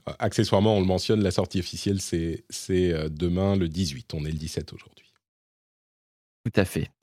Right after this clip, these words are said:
Speaker 2: Euh, alors, c'est, c'est un jeu important dans la série, euh, Pokémon parce que c'est vraiment le, le virage tant attendu, tant espéré depuis très longtemps.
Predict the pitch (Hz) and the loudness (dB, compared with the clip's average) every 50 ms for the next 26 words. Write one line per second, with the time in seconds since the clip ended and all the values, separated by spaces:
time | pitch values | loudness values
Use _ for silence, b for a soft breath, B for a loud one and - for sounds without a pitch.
0 | B B B B B - 117 117 113 113 110 110 107 107 107 107 107 87 117 120 | B B B B B 4 4 6 6 6 6 6 6 6 6 6 6 6 6 4
1 | - - - - - - 156 147 143 143 143 123 113 147 139 - - 165 156 151 | 4 2 -2 0 4 6 6 6 6 6 6 4 2 2 0 2 4 4 6 6
2 | 156 147 160 185 190 - 185 190 180 - 185 - - - - 180 170 165 160 - | 6 6 4 4 4 4 4 4 6 4 4 4 2 2 2 2 2 2 0 -4
3 | - 110 117 117 113 110 107 107 104 107 107 101 80 - - - - 127 123 123 | 0 2 4 6 6 6 6 6 6 6 4 2 2 0 -2 0 2 2 4 4
4 | 131 127 123 110 104 101 92 - 117 104 - 131 131 170 202 175 - 110 107 - | 4 4 4 4 4 4 4 2 0 2 4 4 4 4 2 4 4 2 2 2
5 | - - 135 131 - - 110 98 95 92 104 104 110 123 131 143 147 139 - 98 | 0 0 0 0 2 2 2 2 2 2 2 4 4 6 4 4 2 0 0 2
6 | 101 101 98 95 92 92 90 92 82 98 117 139 139 131 139 143 131 135 151 143 | 2 4 4 6 6 6 4 4 6 6 6 6 6 6 6 6 6 6 4 2
7 | 135 - - - _ _ - 165 147 - 139 135 - 131 123 110 120 127 135 139 | 0 -4 -10 -18 _ _ 4 4 6 4 4 4 4 4 4 4 4 2 2 2
8 | - 117 117 - 107 - - - 104 95 120 120 - 98 101 92 - - - 117 | 2 2 2 2 0 0 0 0 2 2 4 2 2 2 0 0 0 0 0 0
9 | 117 - b b b b b _ _ _ _ - - - - 147 143 131 123 110 | 0 -2 b b b b b _ _ _ _ -6 -2 2 4 6 6 6 4 4
10 | - 123 117 123 | 4 2 2 2